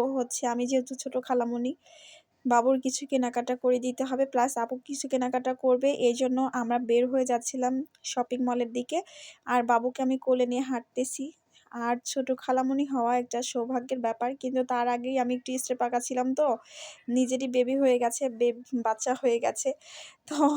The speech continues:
তারপরে হচ্ছে যার যার আদর তার তার থাকে, একটা কথা আছে না? তো আমি আমার সেই ছোট্ট পিচ্চিকে নিয়ে কোলে করে হাঁটা ধরলাম শপিং মলে। তো পৌঁছে গেছি, গিয়ে ওর জন্য ড্রেস দেখতেছিলাম, এই সমস্ত হচ্ছে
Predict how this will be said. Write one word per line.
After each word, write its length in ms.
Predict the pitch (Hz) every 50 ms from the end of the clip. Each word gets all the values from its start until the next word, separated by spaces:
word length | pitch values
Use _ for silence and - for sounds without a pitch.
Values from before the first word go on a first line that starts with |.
| 294 302 302 294 269 277
তারপরে 440 | 254 247 254 254 - 262 262 277 285
হচ্ছে 400 | 277 269 285 269 - - - 269 262 262 254 277 277 - _ - 254 226 214
যার 220 | - 233 226 220 226
যার 180 | 254 254 254
আদর 260 | 233 233 233 233 233 233
তার 220 | - 233 226 226 -
তার 180 | - 247 240 233 240 233 240
থাকে, 280 | - 226 220 226 226 220
একটা 200 | 220 - 247 233
কথা 240 | 240 233 220 - 254 240
আছে 160 | 240 - - 269
না? 80 | 277 254 240 -
তো 60 | 240
আমি 220 | 226 220 226 233 233
আমার 280 | 220 220 226 240 277 - _ - - - - - _
সেই 220 | - - 311 311 311 - -
ছোট্ট 260 | - 349 349 - - 349
পিচ্চিকে 520 | - - 302 285 - - 302 285 302 294
নিয়ে 380 | 285 285 285 285 285 294 285 277
কোলে 280 | - - 277 269 262 262
করে 220 | - 277 277 277
হাঁটা 340 | 294 - - 247 247 254 247
ধরলাম 380 | 240 262 269 254 254 254 262 277 302
শপিং 380 | - - 277 254 - 254 254 254
মলে। 240 | 247 247 247 254 254 262
তো 120 | 262 254 247
পৌঁছে 380 | 247 - 262 262 262 - 277 262
গেছি, 280 | 254 254 262 - - 294 277
গিয়ে 320 | 269 254 240 233 240 247 247 240 -
ওর 160 | - 240 233 233
জন্য 240 | 240 - 240 247 247
ড্রেস 300 | 240 233 - 220 214 226 233 -
দেখতেছিলাম, 520 | 233 233 - - 247 247 - 254 240 247 262 285 - -
এই 120 | 240 240
সমস্ত 500 | 247 - 247 233 226 240 233 247 - - 262
হচ্ছে 360 | 269 269 247 254 - -